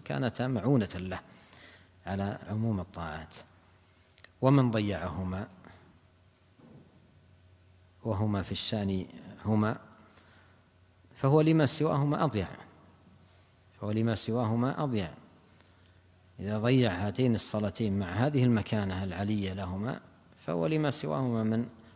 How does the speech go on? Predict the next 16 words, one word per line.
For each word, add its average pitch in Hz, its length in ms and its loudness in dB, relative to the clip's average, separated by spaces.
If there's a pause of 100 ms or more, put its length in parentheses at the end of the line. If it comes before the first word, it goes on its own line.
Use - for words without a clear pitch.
الصلوات 113 680 -2
وأيضًا 113 500 0
غيرها 107 580 0
من 107 200 0
الطاعات 107 760 -6
أضيع. 92 300 -6 (3500)
والمحافظة 139 760 6
على 120 440 0 (1080)
هاتين 120 420 2
الصلاتين 101 880 0 (300)
المثمرة 107 600 2
لما 98 280 0
قدمت 107 720 0 (2000)
أمر 139 200 8
عظيم 101 320 2
جدًا 90 440 -4